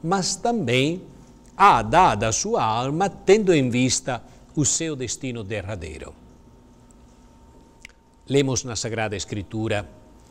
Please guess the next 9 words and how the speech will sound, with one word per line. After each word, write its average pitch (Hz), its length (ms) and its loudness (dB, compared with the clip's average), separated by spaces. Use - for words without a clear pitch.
"Repreende 127 960 0
o 131 100 2
sábio 214 800 -4
e 156 140 2
ele 123 340 2
te 120 320 -2
amará. 120 640 0
Dá 175 280 10
conselhos 160 1160 0